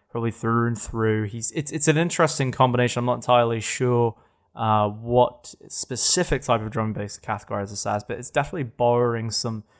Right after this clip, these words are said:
form of Liquid D and B there, which is definitely the more chilled out version. Uh, the other chilled out version that's not on this track is progressive D and B, but this is, this is probably just borrowing a little bit more from Liquid.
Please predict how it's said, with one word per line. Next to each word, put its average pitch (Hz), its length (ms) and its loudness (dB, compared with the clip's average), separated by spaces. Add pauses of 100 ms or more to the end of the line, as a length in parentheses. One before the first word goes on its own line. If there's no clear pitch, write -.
form 123 240 2
of 107 140 0
Liquid 113 480 0
D 110 160 -4
and 110 120 -2
B 107 120 -4
there, 107 180 -4
which 101 200 -12
is 107 100 -14
definitely 117 400 -12
the 107 100 -12
more 110 220 -8
chilled 117 460 -4 (320)
out 120 260 2
version. 113 600 0 (300)
Uh, 110 280 0
the 123 120 0
other 131 200 4
chilled 123 240 0
out 113 120 2
version 110 280 0
that's 107 120 -4
not 165 120 6
on 123 80 2
this 120 100 -2
track 110 280 -4
is 107 100 -16
progressive 117 580 2
D 110 100 -6
and 104 100 -6
B, 104 100 -6
but 107 160 -8
this 120 200 -2
is, 107 180 -12 (100)
this 151 160 -8
is 143 60 -12
probably 110 200 -2
just 104 180 -12
borrowing 110 300 0
a 107 40 -4
little 107 160 -2
bit 104 140 -8
more 107 220 -10
from 104 320 -10
Liquid. 113 420 -6